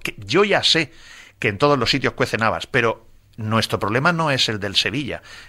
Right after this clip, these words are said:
El del Sevilla ya se lo resolverán allí. Nosotros tenemos que ir al nuestro. Por eso, ni quiero generalizar, no generalizo, ni acuso, ni comparo. Pretendo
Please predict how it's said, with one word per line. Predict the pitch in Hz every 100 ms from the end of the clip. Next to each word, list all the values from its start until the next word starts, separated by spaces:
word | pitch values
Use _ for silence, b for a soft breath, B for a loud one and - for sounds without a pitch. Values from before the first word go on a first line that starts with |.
| B
El | 92
del | 98
Sevilla | - 101 127
ya | 143 156
se | 156
lo | 135
resolverán | 104 107 92 92
allí. | 85 120 - - - - -
Nosotros | 98 92 113 143
tenemos | 139 143
que | -
ir | 135
al | 113 90
nuestro. | 107 - - - - - - - - - - - - - - - B B B B B B B B B B B _ -
Por | 135
eso, | 185 196 - -
ni | 127 123 120 113 113 101
quiero | 135 170
generalizar, | - 151 139 127 - 185 -
no | 104 120 160
generalizo, | - 127 117 117 - 180 208 _ _ _ _ -
ni | 110 117 117 107
acuso, | 95 151 190 - 190 - _ b b b b b b b _ _ -
ni | 131 123 123
comparo. | 110 98 - 92 - _ _ _ - - - - B B B B B - -
Pretendo | 127 - 156 170 196 202